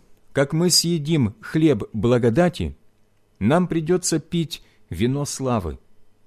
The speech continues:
Теперь нам необходимо проходить через святилище, которое является благодатью, направляясь к святому святых, которое является славой. Этих слов и славы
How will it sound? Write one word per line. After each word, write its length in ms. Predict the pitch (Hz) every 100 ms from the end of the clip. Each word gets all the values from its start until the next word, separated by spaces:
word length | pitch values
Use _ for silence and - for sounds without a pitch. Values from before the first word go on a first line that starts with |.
| _ _ _ _ _ _ -
Теперь 420 | 156 147 233 214
нам 240 | 175 190 185
необходимо 640 | 170 - 156 147 190 170
проходить 720 | 170 151 165 151 170 - -
через 360 | - 165 151 -
святилище, 840 | 143 135 185 165 113 - 82 - _ _ -
которое 440 | 113 127 170 156
является 600 | 151 143 151 160 143 147
благодатью, 840 | 127 139 131 127 165 - - 82 - _ _ _ -
направляясь 760 | 139 143 156 160 185 180 -
к 60 | -
святому 500 | - 139 - 180 160
святых, 600 | - 131 - 190 185 - _ -
которое 500 | 135 131 185 190 180
является 880 | 165 143 127 131 127 117 - 135 117 _ _ -
славой. 680 | - - 110 92 76 67 - - _ - - _ _ _ _ _ -
Этих 380 | 170 190 180 -
слов 440 | - 165 156 - -
и 100 | 165
славы 680 | 139 - 135 165 175 160